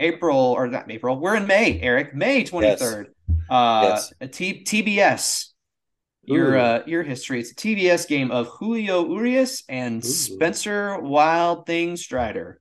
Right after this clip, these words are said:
Speaker 2: Ooh, that sounds really good. That sounds
Speaker 1: That is
Speaker 2: like
Speaker 1: gonna be a very
Speaker 2: right
Speaker 1: good
Speaker 2: up
Speaker 1: game.
Speaker 2: my, right up my alley. That's gonna be fun. So,
Speaker 1: So,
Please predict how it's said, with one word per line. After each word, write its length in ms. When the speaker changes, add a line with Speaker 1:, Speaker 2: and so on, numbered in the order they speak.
Speaker 2:
Ooh, 340
that 240
sounds 300
really 320
good. 220
That 160
sounds 120
Speaker 1:
That 160
is 100
Speaker 2:
like 40
Speaker 1:
gonna 160
be 140
a 80
very 240
Speaker 2:
right 220
Speaker 1:
good 80
Speaker 2:
up 100
Speaker 1:
game. 80
Speaker 2:
my, 400
right 220
up 100
my 260
alley. 340
That's 200
gonna 160
be 80
fun. 300
So, 280
Speaker 1:
So, 360